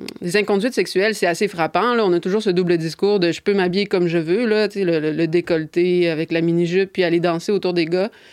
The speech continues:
Puis, euh, je veux dire, c'est pas normal si je suis objectifiée. Ben, il y a un petit peu quelque chose de semblable avec l'alcool. On va dire, je peux me saouler, là, être vraiment dans un état où, euh, j'ai plus de jugement.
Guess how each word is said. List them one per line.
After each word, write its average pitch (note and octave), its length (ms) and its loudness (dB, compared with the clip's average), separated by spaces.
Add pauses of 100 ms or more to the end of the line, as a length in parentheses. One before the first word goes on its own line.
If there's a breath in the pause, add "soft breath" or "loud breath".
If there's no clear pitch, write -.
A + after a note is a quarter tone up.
(220 loud breath)
Puis, F#3+ 480 2
euh, D#3 600 2
je E3 120 -2
veux F3+ 60 2
dire, F#3 100 0
c'est G#3 100 -2
pas A3+ 220 2
normal G#3 720 0
si G#3+ 240 -4
je - 40 -6
suis F#3+ 120 0
objectifiée. F3 680 -2
Ben, E3 80 0
il F#3+ 60 2
y G#3+ 60 0
a G#3+ 40 2
un A3 80 0
petit G#3+ 140 -8
peu D#4+ 100 0
quelque A3+ 140 0
chose B3 140 0
de F#3+ 60 0
semblable G3 460 0
avec E3+ 220 0
l'alcool. D#3+ 400 -2
On - 60 -8
va E3+ 120 -2
dire, F3+ 160 -2 (460 loud breath)
je - 80 -18
peux B3+ 120 2
me A#3+ 140 4
saouler, A#3 600 0
là, B3+ 240 2
être F3+ 320 2
vraiment G#3+ 240 2
dans G3+ 200 2
un F#3+ 140 4
état G#3+ 460 2
où, F#3 240 2
euh, F3 160 2
j'ai E3 160 -2
plus B3+ 160 0
de G#3+ 60 -4
jugement. F#3+ 500 2